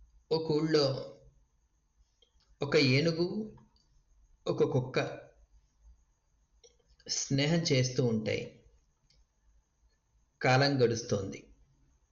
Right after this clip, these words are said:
ఒకే సమయంలో రెండు గర్భం దాలుస్తాయి. ఆరు నెలలు గడుస్తుంది. కుక్క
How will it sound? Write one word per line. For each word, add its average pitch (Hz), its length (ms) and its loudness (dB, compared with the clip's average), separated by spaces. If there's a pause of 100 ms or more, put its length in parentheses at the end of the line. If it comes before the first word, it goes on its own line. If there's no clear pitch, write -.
(1160)
ఒకే 175 320 6
సమయంలో 151 880 2 (1160)
రెండు 127 300 4
గర్భం 127 540 4
దాలుస్తాయి. 113 640 0 (2500)
ఆరు 120 220 2
నెలలు 117 260 0
గడుస్తుంది. 107 760 -4 (3250)
కుక్క 190 300 4